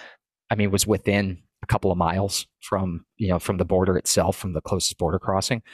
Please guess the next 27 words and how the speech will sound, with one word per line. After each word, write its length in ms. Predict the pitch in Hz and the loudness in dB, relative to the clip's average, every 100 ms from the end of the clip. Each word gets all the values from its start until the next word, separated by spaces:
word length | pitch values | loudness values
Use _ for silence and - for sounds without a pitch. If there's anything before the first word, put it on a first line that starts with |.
| - - - - | -18 -16 -16 -4
And 120 | 123 110 | -2 2
so 100 | 120 | 2
if 120 | - | 2
you're 80 | 147 | 0
sitting 380 | - 139 139 | 2 2 2
there, 260 | 98 87 92 | 0 0 -2
you've 180 | 123 107 | -2 0
got 140 | 110 | 2
C 140 | - 117 | 2 2
B 120 | 101 | 0
P 180 | - 110 | 4 4
officers 440 | 90 - 101 87 | 4 -2 -4 -2
at 120 | 98 | -2
these 180 | - 87 | -2 -2
different 300 | 101 - 87 | -2 -2 -4
ports 240 | - 90 82 | -4 -4 -2
of 80 | |
entry, 380 | 80 101 - 71 - _ _ _ _ _ _ _ _ - | 0 0 -2 -6 -6 _ _ _ _ _ _ _ _ -6
and 120 | 110 | 0
you're 100 | 110 | 2
on 80 | 107 | 2
the 120 | 98 104 | 2 -2
Mexican 240 | - 104 | -2 -4
side 160 | - 98 | 0 0
of 60 | |
the 60 | 85 | 0
river, 340 | 92 110 - | -2 -2 -4